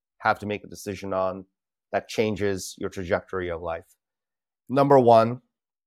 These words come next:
when I first left India to move to the United States, I did that on my own.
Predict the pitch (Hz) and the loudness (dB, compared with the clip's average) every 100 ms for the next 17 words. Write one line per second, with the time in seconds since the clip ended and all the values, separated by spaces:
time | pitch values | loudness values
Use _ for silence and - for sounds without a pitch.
0 | _ _ _ _ _ _ 123 123 123 123 | _ _ _ _ _ _ 2 4 6 6
1 | 156 180 180 - _ _ _ 131 135 - | 8 6 2 -6 _ _ _ 2 4 2
2 | 117 113 110 - - 107 104 98 98 123 | -2 2 2 0 -8 -6 -2 -2 -4 -10
3 | _ _ _ _ _ _ _ _ _ _ | _ _ _ _ _ _ _ _ _ _
4 | - 113 113 127 127 117 - 104 101 95 | -8 -6 0 2 0 -2 -6 -4 -2 -2
5 | 92 - - 85 - - - - 101 104 | -2 -8 -10 -10 -12 -20 -18 -6 -4 -4
6 | 107 101 98 95 82 87 82 | -2 0 0 -4 -8 -8 -10